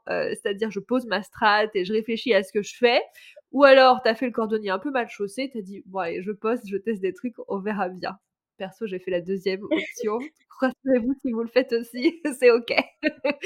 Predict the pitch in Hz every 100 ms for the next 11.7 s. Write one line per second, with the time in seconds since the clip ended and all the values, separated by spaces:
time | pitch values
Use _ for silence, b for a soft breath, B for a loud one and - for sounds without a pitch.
0 | 453 277 B B B 262 254 262 330 320
1 | 294 269 214 - - - _ 214 208 196
2 | 196 196 190 208 294 - 233 233 220 220
3 | 262 269 - 214 214 202 208 208 196 202
4 | 214 196 202 _ - 220 - - - _
5 | - 147 - - 262 226 - 220 - -
6 | 202 185 170 - - 220 - 208 202 294
7 | - 320 302 587 539 440 370 330 269 226
8 | 214 208 214 214 214 202 214 220 254 226
9 | 208 196 185 185 202 208 - 214 220 208
10 | - 208 233 220 247 240 220 233 202 -
11 | 190 - 233 220 202 196